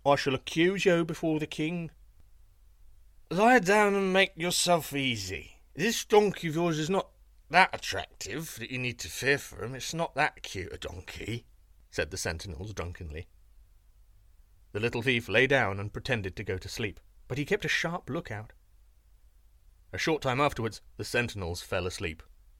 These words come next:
passed out as if they were dead. Then the little thief arose and lifted the body of his late companion on his back.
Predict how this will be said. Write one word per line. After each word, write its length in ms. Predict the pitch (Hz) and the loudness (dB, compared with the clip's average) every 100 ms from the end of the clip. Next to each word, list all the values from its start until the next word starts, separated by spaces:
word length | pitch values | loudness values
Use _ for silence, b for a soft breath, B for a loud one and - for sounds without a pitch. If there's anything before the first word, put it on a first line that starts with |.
| - - | -20 -12
passed 360 | - 117 - 120 | -2 -2 -2 -2
out 320 | 101 85 - | -2 -4 -8
as 80 | 85 | -10
if 140 | 87 | -4
they 120 | 101 | -4
were 100 | 90 | -2
dead. 340 | 82 92 87 - - - - - - - - - - - - - - - - - | -4 -4 -6 -10 -20 -20 -20 -20 -20 -20 -20 -20 -20 -20 -20 -20 -20 -20 -20 -12
Then 280 | 135 139 160 | -2 0 2
the 60 | 160 | 2
little 240 | 139 190 | 0 0
thief 260 | - 143 127 | -2 -2 0
arose 420 | 143 135 113 113 | 2 4 2 -2
and 120 | 117 | -2
lifted 340 | 117 135 170 147 | -2 -2 -2 -2
the 60 | |
body 280 | 160 139 117 | 4 4 4
of 100 | 117 | 0
his 160 | 127 107 | -2 0
late 240 | 117 - | -2 -2
companion 520 | 160 147 151 110 92 | -6 -4 -4 -2 -4
on 100 | 101 | -4
his 120 | 104 | -8
back. 420 | 107 135 107 - | -8 -10 -12 -16